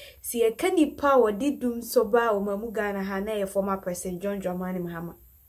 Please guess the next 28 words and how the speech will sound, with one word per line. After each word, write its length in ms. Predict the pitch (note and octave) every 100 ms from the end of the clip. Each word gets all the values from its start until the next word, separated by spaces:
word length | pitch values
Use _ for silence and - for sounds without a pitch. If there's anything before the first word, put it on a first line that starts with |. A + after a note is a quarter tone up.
| _ _ _ - - -
Dumsɔ 520 | A3+ D4 C4+ C#4+ F3+ -
paa. 520 | A3 G#3 F#3 F3 F3 - _ _
I, 320 | - A3+ A3 - - _ _ _ -
I 220 | A3+ A3+
really 400 | A#3 A3+ C#4+ F4+
remember 500 | E4+ B3 B3 C4 B3
sɛ 300 | A3 A3+ A3+
that 260 | G3+ G#3+ A3+
time 200 | G#3 A3
na 100 | A#3
mebɛtwerɛ 580 | A3+ G3 G3 G3+ G3+
B 60 | G3 G3
E 40 | F#3+
C. 480 | - G#3 F#3+ F3 - _ - _ - - -
Wote 400 | C#4 C#4+ B3 G3
book 240 | A#3+ A#3+
wo 160 | G#3 G#3
saa 260 | G#3 F3+
na 140 | F#3+ G3+
fon. 320 | - E3+ - - _ _ _ _ _ _ _ _ _ _ - - - -
Ni 180 | - A3
na 180 | A#3 A#3 - - - -
fon 400 | - D4 E4 D#4+
no 60 | D#4+
nso 300 | D4 C#4 C4
yɛyɛ 440 | B3+ C4 E4+ D#4+
a 40 |
na, 220 | B3 A#3